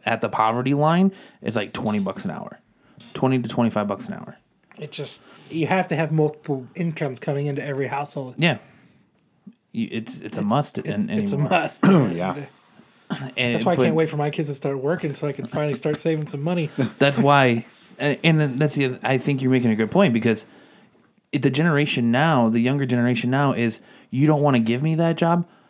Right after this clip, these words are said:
Speaker 1: Fuck you then. I will go make my own job."
Speaker 2: Mm-hmm.
Speaker 1: And, and they do something online. And
Speaker 3: Yeah.
Speaker 1: that's, and that's the way everything is going now, is you have the,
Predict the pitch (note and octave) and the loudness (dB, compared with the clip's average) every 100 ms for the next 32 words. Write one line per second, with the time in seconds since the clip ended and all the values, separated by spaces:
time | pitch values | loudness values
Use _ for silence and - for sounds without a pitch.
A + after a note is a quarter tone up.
0 | _ - - E3+ - G3 E3+ C3 C3 - | _ -10 -6 -4 0 2 4 4 2 0
1 | C3+ D3+ C3+ C3 A#2+ A2+ E3 G3+ - G#2 | 2 2 2 2 4 4 4 4 0 -2
2 | G2 G2 F#2+ - - _ _ E3+ F3+ A#3+ | -4 -6 -8 -8 -14 _ _ 2 4 2
3 | - - - C#3 C#3 - - - D3 D3+ | 0 -8 -2 -2 -2 -2 -2 0 0 0
4 | C#3 C3 - B2+ D#3+ - D#3 D#3+ E3 E3 | 0 -4 -6 0 2 4 2 2 2 2
5 | F#3+ G#3+ A#2 G#2 A2 D#2+ D2+ - - - | 4 4 2 0 -4 -4 -8 -12 -18 -10
6 | - C3+ E3+ - E3 - E3 D#3+ D3+ - | -4 0 0 0 -2 0 2 2 2 2
7 | D#3 D3+ D#3+ C#3+ D3 D#3 D#3 C#3+ A#2 A#2+ | 2 4 4 2 2 2 2 2 0 4
8 | D3 A#3 C4+ A2+ G2 F#2 - B2+ C3 D3 | 6 8 6 2 -2 -6 -4 -4 0 0
9 | C3 D3+ C#3+ C#3 C3 B2+ A2+ | 2 2 2 2 6 6 6